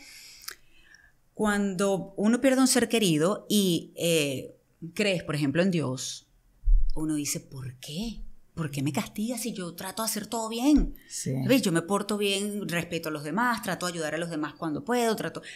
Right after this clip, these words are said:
Speaker 1: aquí también, y, ¿sabes? Trato de dar, eh, amor y, y portarse bien,
Speaker 2: Sí.
Speaker 1: según los mandamientos en teoría de Dios".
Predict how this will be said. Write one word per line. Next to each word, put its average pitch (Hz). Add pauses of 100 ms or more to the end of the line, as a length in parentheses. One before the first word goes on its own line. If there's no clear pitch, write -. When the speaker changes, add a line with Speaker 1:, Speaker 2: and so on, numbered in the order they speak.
(120)
Speaker 1:
aquí 160
también, 226
y, 190 (180)
¿sabes? 208
Trato 160
de 175
dar, 160
eh, 160
amor 170
y, 214
y -
portarse 330
bien, - (180)
Speaker 2:
Sí. 180
Speaker 1:
según 180
los 185
mandamientos 175
en 190
teoría 160
de 143
Dios". -